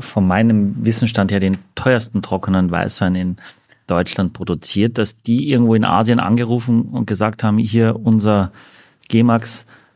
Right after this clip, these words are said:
äh, habt ihr für tausendachthundert verkauft, das wollen wir nicht, der muss mindestens zwei fünf kosten. Also das kann schon sein, dass die Weingüter durchaus auch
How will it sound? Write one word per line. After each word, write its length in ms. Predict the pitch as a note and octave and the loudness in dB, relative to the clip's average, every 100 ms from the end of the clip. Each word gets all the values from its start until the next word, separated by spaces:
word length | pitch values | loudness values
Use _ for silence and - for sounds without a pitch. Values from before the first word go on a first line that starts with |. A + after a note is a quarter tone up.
| _ | _
äh, 80 | - | -2
habt 240 | G#2+ A2 | -2 0
ihr 100 | - | -2
für 240 | A2 A#2 A2 | 0 0 0
tausendachthundert 800 | G#2 G#2+ G#2 A2 G#2 - A#2 A2 | 2 2 2 0 0 0 2 2
verkauft, 460 | A2+ G#2+ A2 G#2+ | -2 -2 -2 -2
das 180 | A2 G2+ | -4 -2
wollen 220 | F#2+ G#2 | 0 2
wir 80 | F#2 | 2
nicht, 280 | F2 F#2 - | 0 -4 -4
der 80 | G2+ | -2
muss 220 | F#2+ F#2 | -2 0
mindestens 540 | G#2 G2 - G2 - | 0 0 -2 -6 -6
zwei 200 | - G2 | -2 -2
fünf 360 | F#2 - G#2 - | 0 0 -2 -2
kosten. 400 | - - - - | -8 -10 -6 -4
Also 200 | - - | -2 -2
das 280 | F#2+ F#2+ - | -4 -4 -4
kann 240 | - G#2 | 0 0
schon 240 | A2+ A#2+ A#2 | 2 2 2
sein, 200 | A#2+ E3+ | 2 2
dass 160 | D#3 | 0
die 140 | - A2+ | -2 0
Weingüter 500 | G2+ C3 C3 B2 A2+ | 2 2 2 2 0
durchaus 540 | A#2 C3 B2+ A#2 A2+ | 2 0 2 0 0
auch 420 | - G#2 A2+ A2+ | 0 0 0 -2